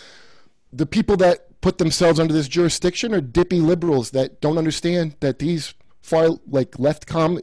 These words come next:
commie college kids, they hate you. They hate, they would rather see a Nazi than you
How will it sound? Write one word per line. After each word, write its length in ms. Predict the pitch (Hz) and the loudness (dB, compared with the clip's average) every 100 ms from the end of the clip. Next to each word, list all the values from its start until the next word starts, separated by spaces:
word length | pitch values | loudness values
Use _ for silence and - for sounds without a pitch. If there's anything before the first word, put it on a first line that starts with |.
| - | -4
commie 340 | 151 156 156 | -2 2 0
college 380 | 139 160 185 180 | 2 2 2 0
kids, 200 | 196 165 | -2 0
they 140 | 151 | 0
hate 260 | 139 160 190 | 0 -2 -4
you. 240 | 135 107 - - - - | -6 -8 -12 -20 -18 -6
They 140 | 151 | -4
hate, 280 | 156 208 - | -2 -4 -2
they 120 | 165 | 2
would 140 | 180 156 | 2 4
rather 300 | 180 185 175 | 2 2 0
see 180 | 185 | 0
a 60 | 175 | 0
Nazi 420 | 156 160 160 147 | 2 -2 -2 -4
than 160 | 120 110 | -4 -6
you 180 | 98 | -10